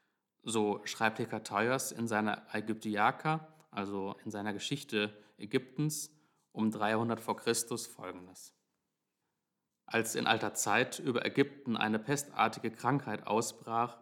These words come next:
führte die Mehrheit das Leiden auf ein Einwirken der Götter zurück. Da nämlich viele Fremde verschiedenster Herkunft unter ihnen hausten, die,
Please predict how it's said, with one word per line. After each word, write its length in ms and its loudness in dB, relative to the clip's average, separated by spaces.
führte 300 4
die 100 8
Mehrheit 640 4
das 160 0
Leiden 460 2
auf 180 0
ein 140 2
Einwirken 580 0
der 120 2
Götter 300 0
zurück. 440 -10
Da 340 4
nämlich 320 4
viele 280 4
Fremde 500 4
verschiedenster 640 -4
Herkunft 540 -2
unter 260 -4
ihnen 240 -2
hausten, 800 -4
die, 320 -2